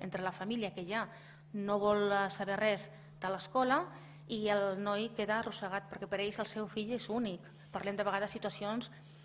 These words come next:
que no és que el noi tingui una, una conducta disruptiva, sinó que són els propis pares que el,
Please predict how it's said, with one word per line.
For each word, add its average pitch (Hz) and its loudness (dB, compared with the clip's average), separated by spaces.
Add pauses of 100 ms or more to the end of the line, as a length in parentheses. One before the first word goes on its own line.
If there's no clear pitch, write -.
(320)
que 196 2
no 202 0
és 196 -2
que 240 6
el 208 6
noi 202 -2
tingui 196 -4
una, 190 -4
una 190 -2
conducta 185 -2 (140)
disruptiva, 190 -2
sinó 185 -4
que 180 -6
són 190 -6
els 202 -6
propis 208 -4
pares 233 0
que 196 0
el, 175 -4